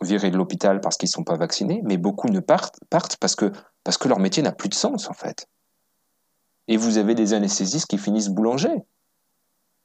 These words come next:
Parce qu'en fait, ça n'a plus de sens. Et en fait, le problème, il est pas tant matériel, parce qu'on a balancé des millions dans les hôpitaux, hein,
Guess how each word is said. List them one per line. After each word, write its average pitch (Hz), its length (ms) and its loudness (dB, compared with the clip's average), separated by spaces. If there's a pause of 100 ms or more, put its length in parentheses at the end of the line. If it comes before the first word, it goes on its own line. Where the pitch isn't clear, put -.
(340)
Parce - 140 0
qu'en 113 120 2
fait, 254 200 2
ça - 100 -2
n'a 143 140 0
plus - 160 -6
de - 80 -6
sens. 208 320 -4
Et 101 100 0
en 110 140 0
fait, - 540 -2
le 110 140 2
problème, 135 380 2
il 98 120 4
est 92 40 2
pas 101 160 2
tant 107 320 -2
matériel, 107 760 0 (880)
parce - 140 -4
qu'on - 340 -8
a - 100 -2
balancé 98 360 0
des 113 80 2
millions 170 340 2
dans 107 120 0
les 92 160 0
hôpitaux, 90 400 -4
hein, 90 140 -4